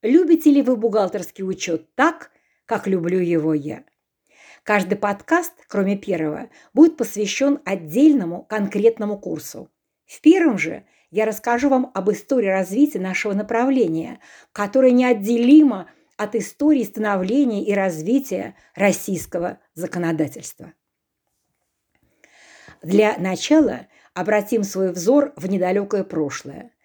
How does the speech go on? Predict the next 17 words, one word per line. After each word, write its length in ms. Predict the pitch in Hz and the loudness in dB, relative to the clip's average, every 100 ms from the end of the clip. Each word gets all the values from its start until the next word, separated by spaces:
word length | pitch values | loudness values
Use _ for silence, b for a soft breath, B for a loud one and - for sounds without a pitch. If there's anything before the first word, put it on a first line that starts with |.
| _ _ _ _ | _ _ _ _
Тридцать 600 | 202 311 320 311 302 - | 6 6 6 -2 -2 -12
лет 360 | 175 180 202 - | -6 -4 -4 -8
назад, 600 | 180 180 165 156 151 _ _ b b | -10 -8 -4 -6 -6 _ _ b b
в 100 | 151 | -2
далеком 640 | 190 190 240 294 233 196 | 2 4 4 4 0 -2
тысяча 540 | - 277 285 233 - | 0 0 0 -8 -6
девятьсот 680 | 196 160 185 196 - 233 226 - | -6 -4 -4 -6 2 2 2 -12
девяносто 600 | 196 196 190 170 - 165 | -4 -2 -2 -6 -10 -12
первом 340 | 175 160 160 | -8 -6 -6
году, 480 | 151 170 175 302 b b b | -6 0 4 2 b b b
родился 880 | 185 175 139 185 254 247 240 233 233 b - | -4 -4 -2 0 0 0 0 0 -2 b -6
наш 480 | 185 180 185 - - | -4 -2 -4 -8 -12
центр. 560 | - 175 156 147 165 165 B - | -8 -2 -2 -4 -10 -14 B 0
Вместе 360 | 208 226 226 | 2 2 0
с 40 | - | -8
центром 480 | - 285 277 233 | 4 4 4 0
вылупился 760 | 190 269 294 254 240 202 220 | 2 2 2 0 -4 -4 -6